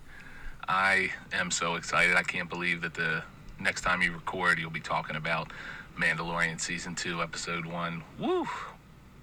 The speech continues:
Or Chapter nine. Um, well, what I wanted to bring up to you guys was filler episodes. Um, a year ago, I called in after seeing the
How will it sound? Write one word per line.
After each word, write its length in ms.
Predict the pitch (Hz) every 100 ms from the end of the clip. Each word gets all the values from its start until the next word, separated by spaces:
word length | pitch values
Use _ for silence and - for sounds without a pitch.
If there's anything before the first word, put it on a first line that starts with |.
| - - -
Or 200 | 180 -
Chapter 500 | - - - 156 - - - -
nine. 320 | - 80 80 - - - - - - - - -
Um, 460 | - 95 95 90 87 - - - - - - -
well, 260 | 107 98
what 140 | 98 98
I 60 |
wanted 380 | 95 113 117 104
to 360 | - 92 87 80 - - - - -
bring 300 | 87 90 98
up 160 | 104
to 160 | - 82
you 120 | 82
guys 500 | 76 78 80 80 -
was 480 | 95 92 92 90 - - -
filler 480 | - 160 131 92 87
episodes. 680 | - - - - - - - 82
Um, 400 | 87 - 87 - - - - - - -
a 80 |
year 220 | 104 127 117
ago, 440 | 98 98 98 95 -
I 100 | -
called 320 | - 98 95 95
in 280 | 98 95
after 300 | 95 90 -
seeing 640 | 87 - 95 95 92 90 87 - - -
the 400 | 92 87 85